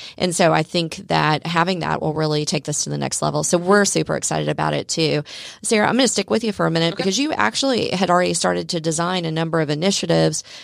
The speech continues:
Speaker 1: for Milton businesses. It's not like you were waiting around,
Speaker 2: Right.
Speaker 1: right? So you were already recognizing, um,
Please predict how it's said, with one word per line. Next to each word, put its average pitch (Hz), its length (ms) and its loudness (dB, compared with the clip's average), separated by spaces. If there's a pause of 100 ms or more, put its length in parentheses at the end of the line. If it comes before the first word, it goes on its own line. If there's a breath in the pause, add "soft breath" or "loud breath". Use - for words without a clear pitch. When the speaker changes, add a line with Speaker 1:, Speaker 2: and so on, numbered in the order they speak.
(140)
Speaker 1:
for 190 240 4
Milton 170 300 0
businesses. 151 580 -2
It's 160 160 -2
not 160 120 4
like 156 140 0
you 170 60 -2
were 160 100 0
waiting 151 320 2
around, 165 640 2
Speaker 2:
Right. - 20 -4
Speaker 1:
right? 180 380 4
So 185 140 0
you 180 200 0
were 202 160 4
already 175 300 2
recognizing, 160 1040 0 (380 loud breath)
um, 160 420 4